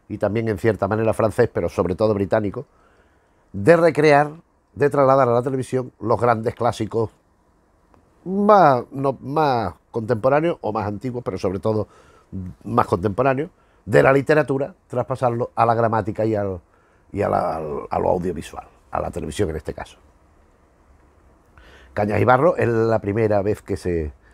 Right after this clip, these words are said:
Que, o sea, la primera, la primera adaptación seria y bien hecha, y con medios y con dedicación que se hace,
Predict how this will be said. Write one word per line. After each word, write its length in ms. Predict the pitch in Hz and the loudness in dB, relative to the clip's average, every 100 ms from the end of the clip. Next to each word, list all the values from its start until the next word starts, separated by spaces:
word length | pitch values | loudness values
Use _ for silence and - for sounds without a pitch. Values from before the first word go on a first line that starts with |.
| _ _ _ _ | _ _ _ _
Que, 160 | 98 80 - | -4 -4 -10
o 80 | - | 2
sea, 140 | 110 | 2
la 100 | 98 | 4
primera, 300 | 101 123 127 - - | 2 4 2 0 -2
la 180 | 110 110 | -2 0
primera 260 | 110 147 | 0 4
adaptación 500 | 143 120 117 - 120 | 4 4 0 0 -2
seria 400 | - 147 120 107 | 2 0 2 0
y 60 | 107 | -2
bien 220 | 110 117 | -2 -2
hecha, 340 | 120 - 80 - _ _ - | -4 -4 -8 -8 _ _ -12
y 80 | |
con 200 | 104 107 | -4 -2
medios 380 | 110 135 107 98 | 2 0 2 0
y 60 | 104 | -2
con 320 | 101 98 98 | -2 -4 -2
dedicación 540 | 101 101 95 92 123 | 0 -2 -4 -2 -2
que 100 | 101 | -2
se 140 | 95 120 | 0 0
hace, 200 | 113 | 0